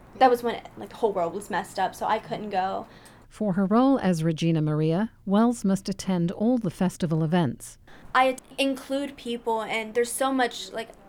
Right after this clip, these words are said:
Speaker 1: I, I've probably said dancing with kids, like, a million times, but that's what it is. Like, I really do dance in the streets with all the children and all the people attending.
Speaker 2: Along with Italian bocce ball games,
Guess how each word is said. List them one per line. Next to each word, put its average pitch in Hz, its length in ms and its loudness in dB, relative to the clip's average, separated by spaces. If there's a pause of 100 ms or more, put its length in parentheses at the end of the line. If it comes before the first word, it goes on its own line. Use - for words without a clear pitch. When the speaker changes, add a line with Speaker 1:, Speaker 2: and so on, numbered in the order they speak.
Speaker 1:
I, 240 200 -4
I've 262 140 2
probably 285 220 -2
said 262 180 -2
dancing 226 340 -2
with 220 160 -8
kids, 214 360 -6
like, 202 160 -6
a 233 60 -2
million 214 340 -4
times, 220 280 -8
but 240 120 -8
that's 233 280 2
what 226 140 2
it 220 100 -2
is. 214 140 -4
Like, 214 120 -4
I 233 80 2
really 233 280 -2
do 220 200 -8
dance 220 360 -2
in 214 60 -2
the 208 60 -2
streets 208 640 -4
with 214 220 -2 (500)
all 240 100 2
the 240 80 2
children 226 800 -4 (100)
and 214 300 -6
all 226 140 -2
the 220 60 -6
people 226 300 -6
attending. 214 800 -6 (240)
Speaker 2:
Along 185 320 4
with 160 200 0
Italian 175 460 2
bocce 185 380 2
ball 156 240 2
games, 170 540 2